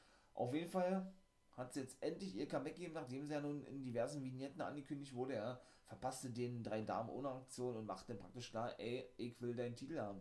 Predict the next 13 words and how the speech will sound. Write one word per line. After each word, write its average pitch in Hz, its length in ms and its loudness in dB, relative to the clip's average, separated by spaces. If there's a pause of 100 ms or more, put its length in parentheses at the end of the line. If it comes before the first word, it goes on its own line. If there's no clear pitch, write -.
Mädchen", 92 480 -6
ne? 107 180 -4 (680)
Also 120 400 6
werden 113 160 4
wir 120 280 0
das 117 160 0
denn 113 220 0 (140)
also 101 420 0
auch 139 280 8
auf 127 240 2
längere 113 480 0
Sicht 101 340 -6
sehen. 87 400 -6